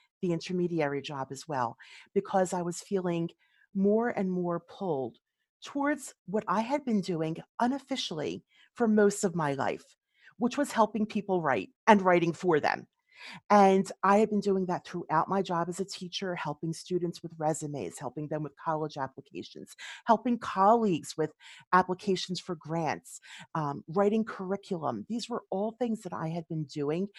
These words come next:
As LinkedIn came on the scene, I was working with that as well. In the company where I worked in healthcare,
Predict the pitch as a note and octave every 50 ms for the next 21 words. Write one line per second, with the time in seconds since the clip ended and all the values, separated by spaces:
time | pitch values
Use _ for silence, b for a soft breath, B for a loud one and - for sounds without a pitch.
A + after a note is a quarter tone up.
0 | B B B B - F3+ F3 D#3 - - F#3 F#3 F3+ - - F#3 F3+ F#3 F3+ -
1 | G3 F#3 F#3 F3 E3+ E3+ E3 D#3+ - - F#3 D#3+ D#3 D#3+ G2+ G2+ A2+ C#3+ D3 D#3
2 | D#3+ D3+ - - E3 D#3+ D#3+ D#3+ - D#3 D3 D3 D3 C#3+ - - D#3 D#3 D#3 C#3+
3 | C#3 B2+ G#2 - b b b b b b b b _ - G#3+ G3 F#3+ F3+ F3+ E3+
4 | F3+ F3 - - F3 F3 - F3+ F3+ E3+ E3+ E3 D#3+ D#3 D#3+ D3 D#3 D3+ D3+ -
5 | - E3+ D#3+ - - E3+ E3+ - _ - D#3+ C#3 A#2+